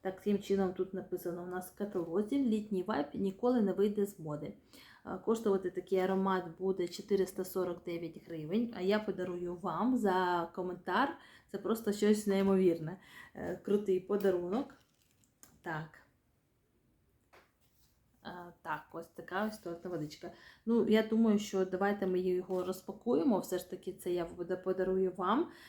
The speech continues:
І зроблю огляд, якщо такої водички. Подивимось флакон з вами разом і, е, понюхаємо. І так, флакон виглядає ось таким чином, дуже такий привабливий.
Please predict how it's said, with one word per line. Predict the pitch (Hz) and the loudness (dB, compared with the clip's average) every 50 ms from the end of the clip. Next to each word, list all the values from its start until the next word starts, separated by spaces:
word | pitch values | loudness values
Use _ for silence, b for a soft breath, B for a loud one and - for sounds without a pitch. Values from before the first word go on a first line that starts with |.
| B B B | B B B
І | - 202 196 190 190 180 180 180 180 | -2 0 4 6 6 6 6 4 2
зроблю | 202 190 185 185 208 240 269 285 277 269 262 247 226 214 196 185 180 - | 2 0 2 4 6 6 8 10 8 8 8 8 8 8 8 6 6 6
огляд, | - 202 196 190 196 185 180 180 - - - | 4 4 4 6 6 4 4 2 -2 -10 -14
якщо | - 170 175 - - - 185 185 185 - 214 208 - - | -14 -14 -14 -8 -4 -2 -2 -2 -2 -6 -10 -12 -10 -10
такої | 185 180 - - 196 196 196 190 196 202 - - _ - - - - - - - - - - - - - - 196 | -12 -10 -4 -2 2 2 2 2 0 -2 -6 -14 _ -16 -16 -16 -14 -16 -16 -14 -14 -14 -14 -16 -18 -18 -6 -2
водички. | 190 190 165 170 160 156 156 - - - - 160 - - _ _ | -2 0 0 0 -2 -4 -6 -10 -12 -12 -14 -14 -14 -16 _ _
Подивимось | 175 175 190 185 185 180 175 175 170 - | -4 0 0 0 0 0 -4 -4 -6 -8
флакон | - - 185 190 190 - - 214 269 339 339 | -10 -10 -8 -8 -8 -4 0 2 2 2 2
з | 302 302 | 0 0
вами | 302 311 330 330 330 330 | 0 2 2 2 2 2
разом | 320 320 311 320 - 320 330 349 359 B B B B _ - - - - | 2 0 -2 -2 -2 -2 -2 -2 -4 B B B B _ -20 -18 -6 -2
і, | 214 247 302 381 - - - _ _ _ _ _ _ _ _ _ _ - | 0 2 2 0 -2 -6 -12 _ _ _ _ _ _ _ _ _ _ -10
е, | 185 - 175 180 185 190 190 - | -8 -6 -6 -4 -6 -6 -8 -6
понюхаємо. | - 208 180 165 - - - 202 190 180 190 196 190 _ _ _ _ _ _ _ _ _ _ _ _ _ _ _ _ _ _ _ _ _ _ _ _ _ b b b b b b b b b b b - | -6 -6 -6 -6 -8 -12 -14 -14 -14 -12 -12 -14 -14 _ _ _ _ _ _ _ _ _ _ _ _ _ _ _ _ _ _ _ _ _ _ _ _ _ b b b b b b b b b b b -4
І | 214 208 | -4 -4
так, | 214 160 147 - | -4 -6 -8 -8
флакон | - - 185 185 - 208 220 220 | -8 -10 -10 -4 0 2 2 4
виглядає | 196 190 185 190 180 180 190 185 185 180 | 4 2 0 -2 -4 -4 -4 -4 -4 -4
ось | 175 180 185 - | -6 -8 -10 -10
таким | - - 185 - - 185 175 170 - | -14 -16 -16 -12 -10 -10 -10 -10 -14
чином, | - - - 185 160 156 156 190 220 220 | -16 -16 -14 -10 -10 -8 -4 -2 0 0
дуже | 185 175 175 170 165 | -2 -4 -8 -10 -12
такий | - - - - 185 170 | -14 -16 -12 -12 -12 -12
привабливий. | - - - 185 - 160 156 156 156 - 165 175 185 208 233 269 339 359 - | -10 -8 -8 -8 -8 -8 -10 -12 -10 -8 -6 -4 -2 0 0 0 -2 -4 -8